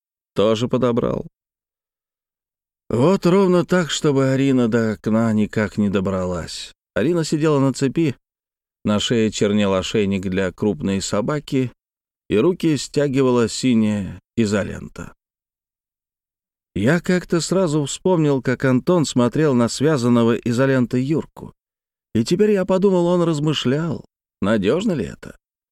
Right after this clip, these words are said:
Она сидела в окружении подушек, в зоне досягаемости стояло ведро отхожее, да табуретка, а на ней бутылка воды с трубочкой и небольшая банка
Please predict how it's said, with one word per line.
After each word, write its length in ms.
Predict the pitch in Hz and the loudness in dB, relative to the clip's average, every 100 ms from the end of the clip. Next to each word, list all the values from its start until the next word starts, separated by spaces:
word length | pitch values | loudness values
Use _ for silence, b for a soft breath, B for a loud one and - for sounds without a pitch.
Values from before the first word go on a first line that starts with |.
| _ _ _ _ _ _ - | _ _ _ _ _ _ -4
Она 280 | 87 147 | 0 2
сидела 420 | 170 160 160 170 156 | 2 0 2 2 2
в 60 | |
окружении 520 | 151 143 131 147 127 | 2 0 2 2 2
подушек, 640 | 113 104 98 104 143 139 117 | 2 0 0 0 -2 -6 -4
в 80 | 95 | 0
зоне 340 | 107 110 101 | 0 2 0
досягаемости 920 | 101 98 104 104 104 101 104 - - | -2 -2 -2 -2 -2 0 -2 -4 -6
стояло 380 | 107 - 98 95 | -6 -4 -2 -2
ведро 440 | 92 90 90 101 | -2 -4 -4 -2
отхожее, 680 | 139 - - 139 123 127 123 - _ _ _ - | -2 -4 -2 0 2 0 -2 -8 _ _ _ -4
да 120 | 117 | -2
табуретка, 720 | 131 165 170 123 127 - 156 - _ _ _ _ _ _ - | 0 2 4 2 0 -4 -8 -8 _ _ _ _ _ _ -2
а 100 | 120 | 2
на 140 | 151 | 2
ней 180 | 208 196 | 2 2
бутылка 600 | 120 110 101 151 180 87 | 0 0 0 -2 -2 -4
воды 440 | 65 64 151 180 - _ - | -6 -4 -4 -4 -10 _ -18
с 120 | - | -8
трубочкой 760 | - 170 160 160 - - 147 147 _ _ _ _ _ _ _ - | -2 0 0 -6 -8 -8 -8 -8 _ _ _ _ _ _ _ -4
и 200 | 180 202 | -2 2
небольшая 720 | 202 202 185 180 - 185 165 | 2 4 2 0 -2 -2 0
банка 680 | 120 127 123 117 123 117 | 0 2 0 -2 -4 -4